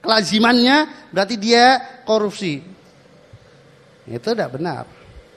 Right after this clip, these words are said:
Ya. Dan itulah, eh, apa yang terjadi pada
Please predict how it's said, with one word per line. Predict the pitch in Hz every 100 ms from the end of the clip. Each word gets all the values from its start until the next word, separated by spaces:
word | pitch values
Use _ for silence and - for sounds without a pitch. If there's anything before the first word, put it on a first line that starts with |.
| - - - - - - - - - - -
Ya. | 98 98 - - - - - - - -
Dan | 175 220 240
itulah, | 269 359 359 294 196 - - - - - - - _ - - -
eh, | 139 170 196
apa | 233 269
yang | 254 247
terjadi | 247 208 202 196 233 247
pada | 196 170 185